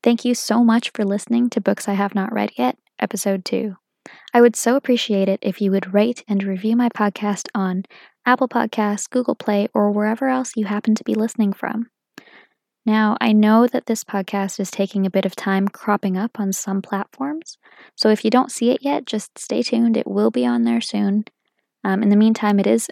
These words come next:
already up on Spotify. And if you liked this and you'd like to come say hi to me or drop me a line or what have you, you can find me on Twitter at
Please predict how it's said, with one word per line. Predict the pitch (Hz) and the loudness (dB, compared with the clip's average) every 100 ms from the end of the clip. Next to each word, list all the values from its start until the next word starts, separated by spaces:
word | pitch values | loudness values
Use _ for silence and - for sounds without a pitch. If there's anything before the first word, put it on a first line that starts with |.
| _ _ _ _ 202 | _ _ _ _ 4
already | 214 220 214 - | 6 6 2 0
up | 220 - | -4 -4
on | 190 185 | -4 -4
Spotify. | - 196 202 - 220 233 240 _ _ | -4 -4 -2 0 0 -2 -4 _ _
And | 240 247 254 247 - _ _ _ - | 2 4 4 2 -2 _ _ _ 2
if | 254 - | 2 4
you | 240 247 240 226 _ - | 0 2 2 0 _ 2
liked | 247 349 - | 2 2 -2
this | - - - 202 | -6 -6 -6 -2
and | 196 196 | -2 0
you'd | 196 196 | -2 0
like | 196 - | -2 -2
to | 208 | -6
come | 196 190 | -4 -4
say | - 190 | -2 -2
hi | 190 190 | -2 -2
to | - 185 | -2 0
me | 247 226 226 - | 2 2 -2 -4
or | 208 | -6
drop | 185 190 185 | -4 -4 -4
me | 196 | -4
a | 190 | -2
line | 196 202 196 | -2 -2 -2
or | 185 | -2
what | 185 214 | -4 -2
have | 202 190 | -4 -4
you, | 196 233 _ _ _ _ - _ - | -6 -8 _ _ _ _ -20 _ -2
you | 208 | 0
can | 208 196 | 0 0
find | 202 196 | 0 0
me | 190 208 | 0 0
on | 190 180 | -2 0
Twitter | 240 269 214 269 294 | 2 4 2 0 -2
at | 190 | -2